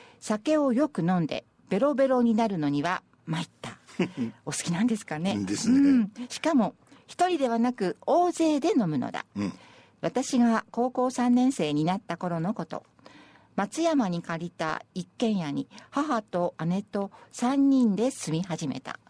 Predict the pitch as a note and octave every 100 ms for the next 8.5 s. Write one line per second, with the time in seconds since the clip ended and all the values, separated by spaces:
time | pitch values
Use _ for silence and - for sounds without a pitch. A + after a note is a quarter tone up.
0 | - - - - B3+ C4+ - A#3+ A3 G#3
1 | F#3 - F3 F3+ C4 E4+ - D4 D4+ D4+
2 | C4+ A#3 C#4+ C#4+ E3+ - - D#3 F#3 G3
3 | F#3+ F3+ D#3+ D#3+ D#3 C#3 E3 F3 F3+ F3
4 | F3 B2+ - - - - - - _ _
5 | _ _ A3+ A#3+ A#3+ F#3+ F#3+ G3 - -
6 | G3 A#3 B3 - A#3+ B3 B3 A3+ A3+ B3
7 | - - D#3 F3+ D#3+ D#3 - D#3+ F3+ A#3+
8 | G#3 D3 C#3+ - -